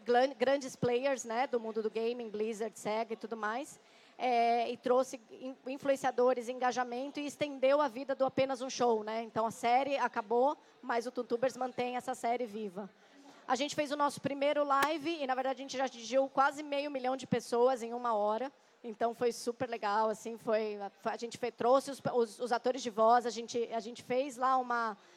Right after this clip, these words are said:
uma, uma, é, fez um roteirinho ali jogando, enquanto jogava ao vivo, foi super legal. É, Tuntubers, ele já foi assistido pra mais de, por mais de vinte e um milhões de pessoas na América Latina na T V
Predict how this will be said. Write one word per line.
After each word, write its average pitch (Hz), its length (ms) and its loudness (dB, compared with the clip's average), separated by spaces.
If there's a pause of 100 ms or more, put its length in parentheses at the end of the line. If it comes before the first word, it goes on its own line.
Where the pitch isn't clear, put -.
(140)
uma, 220 580 0 (200)
uma, 214 440 -4 (800)
é, 214 200 0
fez 247 280 2
um 277 60 -2
roteirinho 254 400 2
ali 247 320 0
jogando, 254 520 2
enquanto 269 320 0
jogava 262 320 0
ao 247 80 0
vivo, 226 240 -6
foi 240 160 -2
super 247 260 -4
legal. 220 380 -4 (580)
É, 220 500 2
Tuntubers, 277 480 -2
ele 285 140 -2
já 277 120 0
foi 294 140 2
assistido 294 380 -6
pra 277 140 0
mais 277 180 -2
de, 254 80 -10
por - 240 -4
mais 269 180 -2
de 240 60 -8
vinte 294 240 -6
e 339 40 0
um 311 60 -4
milhões 277 300 0
de - 60 -14
pessoas 254 420 0
na 254 80 -2
América 240 320 -2
Latina 240 340 -2
na 233 140 -2
T 269 160 2
V 240 280 -2